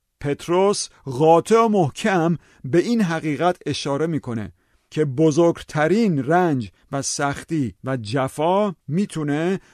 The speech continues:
به بزرگترین ظفر و پیروزی ختم بشه.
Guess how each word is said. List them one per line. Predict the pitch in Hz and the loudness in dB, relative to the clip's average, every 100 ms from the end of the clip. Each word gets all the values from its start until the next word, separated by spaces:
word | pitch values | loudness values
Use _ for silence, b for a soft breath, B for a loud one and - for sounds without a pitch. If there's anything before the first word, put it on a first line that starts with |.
| b | b
به | 147 | 0
بزرگترین | 135 120 151 139 156 151 - - 147 151 151 143 b - | 0 2 2 4 2 0 -6 -6 -4 -2 -4 -6 b -14
ظفر | 104 104 151 - 180 202 156 107 b - | -8 2 2 2 0 0 0 -4 b -8
و | 139 | -8
پیروزی | - - 143 131 135 110 143 175 175 - b | -8 -8 -6 -4 -4 -2 0 2 0 -4 b
ختم | - 135 123 - 107 | -10 -6 -6 -6 -10
بشه. | 101 98 101 87 | -8 -10 -12 -14